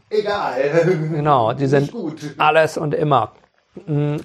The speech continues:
Speaker 2: aber klar, und denkt man sich logisch, da alle, alle Dienste, die, sagen wir mal, Ressourcen auf der Welt haben und die
Speaker 1: Mhm.
Speaker 2: sowas halt, also die Interesse an so einer Gegend haben und die die Ressourcen haben, ran, rennen da rum. Ist ja eigentlich naheliegend, auch, äh, halt gut,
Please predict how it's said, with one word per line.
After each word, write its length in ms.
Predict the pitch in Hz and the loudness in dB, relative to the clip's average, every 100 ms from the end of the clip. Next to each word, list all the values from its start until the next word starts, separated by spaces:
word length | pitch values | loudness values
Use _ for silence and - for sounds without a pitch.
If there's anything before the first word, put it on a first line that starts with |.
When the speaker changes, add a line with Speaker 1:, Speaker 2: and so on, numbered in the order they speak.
| - | -10
Speaker 2:
aber 320 | - 135 131 | -2 4 4
klar, 420 | 143 - 180 135 - | 2 0 2 2 0
und 360 | 151 143 - 175 | -4 -4 -6 -2
denkt 160 | 143 | -2
man 120 | 147 139 | 0 -4
sich 180 | 127 | -2
logisch, 340 | 151 165 127 - | 0 2 2 2
da 240 | 127 127 - | 0 0 0
alle, 420 | 139 139 123 - - | 2 4 4 0 -2
alle 220 | 156 165 | 0 0
Dienste, 480 | 139 156 160 160 143 | -4 -8 -8 -8 -4
die, 360 | 139 139 - _ _ _ | -4 -4 -6 _ _ _
sagen 240 | - 123 | 0 2
wir 60 | 131 | 2
mal, 140 | 127 123 | 0 0
Ressourcen 520 | 131 - 135 151 143 | -2 4 4 4 -2
auf 180 | 120 - | -4 0
der 180 | 127 113 | 0 2
Welt 200 | 117 - | 0 0
haben 320 | 123 147 175 | 0 2 -2
und 180 | 156 131 | -8 -8
die 60 | 127 | -4
Speaker 1:
Mhm. 40 | |
Speaker 2:
sowas 320 | 135 127 127 | 2 2 4
halt, 320 | 143 127 - | 4 4 0
also 160 | 151 131 | -2 -2
die 140 | 131 123 | 0 -2
Interesse 420 | 117 151 156 220 | 0 0 2 0
an 120 | 175 | 0
so 60 | 170 | -2
einer 160 | 160 | -2
Gegend 300 | 143 147 160 | 0 -4 -4
haben 100 | 147 | -2
und 120 | 143 131 | -2 -2
die 40 | |
die 100 | 135 | -2
Ressourcen 500 | 131 127 123 147 139 | -2 -2 2 2 2
haben, 160 | 104 107 | -2 -2
ran, 420 | 104 120 123 139 | -2 -2 -4 -8
rennen 300 | 139 117 120 | -10 -8 -6
da 100 | 117 | -2
rum. 320 | 117 151 123 - - - - - _ | 2 2 2 -6 -20 -20 -20 -20 _
Ist 100 | 127 | 4
ja 80 | |
eigentlich 400 | 131 135 - 127 | 4 2 -2 -4
naheliegend, 600 | 120 107 135 185 185 190 117 | -2 -2 0 -2 -2 0 4
auch, 360 | 123 123 - | 4 2 -2
äh, 220 | 127 127 | 2 4
halt 300 | 123 123 - | 4 0 0
gut, 200 | 156 139 | -6 -6